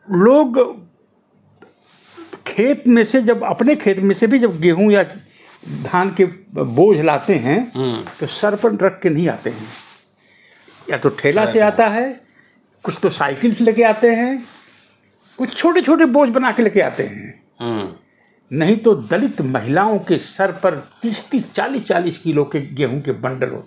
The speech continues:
Speaker 1: हुआ करते थे।
Speaker 2: हम्म, हम्म।
Speaker 1: उस भया-,
Speaker 2: देखा हमने वो।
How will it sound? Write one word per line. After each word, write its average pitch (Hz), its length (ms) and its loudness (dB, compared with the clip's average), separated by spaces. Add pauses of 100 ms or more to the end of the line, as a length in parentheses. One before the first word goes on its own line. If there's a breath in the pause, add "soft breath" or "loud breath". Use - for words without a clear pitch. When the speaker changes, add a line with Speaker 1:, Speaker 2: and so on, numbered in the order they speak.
(140)
Speaker 1:
हुआ 127 140 -6
करते - 340 -12
थे। - 360 -16
Speaker 2:
हम्म, 104 320 -6
हम्म। 107 600 -8
Speaker 1:
उस 311 200 -2
भया-, - 300 -6
Speaker 2:
देखा 190 280 2
हमने 101 260 -4
वो। 85 200 -10